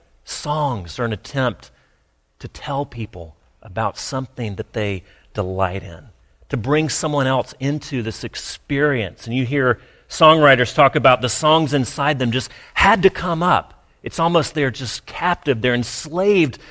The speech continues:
to their muse inside them. They had to tell people. They had to praise this thing that they've come to understand. These people have something to say, and they can't just say it.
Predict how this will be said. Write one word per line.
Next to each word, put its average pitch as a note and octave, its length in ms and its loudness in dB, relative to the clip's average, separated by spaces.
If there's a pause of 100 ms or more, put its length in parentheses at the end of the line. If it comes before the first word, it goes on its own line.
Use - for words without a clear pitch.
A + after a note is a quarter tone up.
(140)
to D3 80 -4
their B2+ 180 2
muse B2 560 2
inside A2 480 -2
them. F#2 160 -6
They A2+ 100 -2
had D#3+ 380 -4
to C#3+ 80 -6
tell C#3 260 0
people. - 460 -12 (160)
They B2 80 -8
had C#3+ 140 0
to D#3 40 0
praise D#3+ 720 -2 (420)
this B2+ 260 0
thing C3 280 -2
that G2+ 160 -8
they've G#2+ 180 2
come G#2+ 220 -6
to G#2 80 -4
understand. F#2+ 640 -8 (300)
These G#3 200 0
people G#3+ 300 -8
have C3 220 -4
something D3+ 640 -6 (280)
to A#2+ 120 -6
say, G2 580 0 (260)
and B2+ 120 2
they B2 80 6
can't F3 320 -2
just C3 200 0
say C#3 440 0
it. F2 200 -4